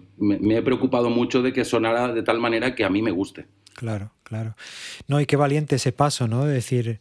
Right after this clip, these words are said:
Speaker 1: Mm.
Speaker 2: "Me dedico a esto, me lanzo, lo intento",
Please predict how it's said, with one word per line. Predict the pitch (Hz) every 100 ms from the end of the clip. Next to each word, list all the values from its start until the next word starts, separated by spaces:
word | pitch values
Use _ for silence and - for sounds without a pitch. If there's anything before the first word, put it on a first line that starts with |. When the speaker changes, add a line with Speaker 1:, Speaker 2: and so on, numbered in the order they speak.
| -
Speaker 1:
Mm. | 113 104 - - - - -
Speaker 2:
"Me | 117
dedico | 117 135 -
a | 139
esto, | 151 - 127
me | 117
lanzo, | 135 147 - 180
lo | 147
intento", | 127 120 143 143 170 220